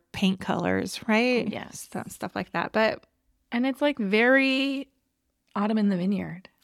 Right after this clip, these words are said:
Speaker 1: It's very Autumn in the Vineyard.
Speaker 2: Like, co-beneficiaries.
Speaker 1: Right.
Speaker 2: We'll see.
Speaker 1: All right. Next up, this is the one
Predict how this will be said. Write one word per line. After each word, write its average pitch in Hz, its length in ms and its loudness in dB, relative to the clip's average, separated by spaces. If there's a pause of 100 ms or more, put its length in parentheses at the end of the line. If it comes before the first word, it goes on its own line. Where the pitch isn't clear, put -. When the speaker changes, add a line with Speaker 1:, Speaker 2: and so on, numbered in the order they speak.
(220)
Speaker 1:
It's 277 240 0
very 240 600 2
Autumn 196 280 4
in 180 100 4
the 175 80 2
Vineyard. 196 440 2
Speaker 2:
Like, - 100 -10
co-beneficiaries. 196 1400 0
Speaker 1:
Right. 185 680 2 (260)
Speaker 2:
We'll 466 120 0
see. 415 180 2 (400)
Speaker 1:
All 220 80 4
right. 220 300 4 (200)
Next 220 360 2
up, 269 240 0
this 240 180 0
is 233 120 2
the 226 120 2
one 254 680 4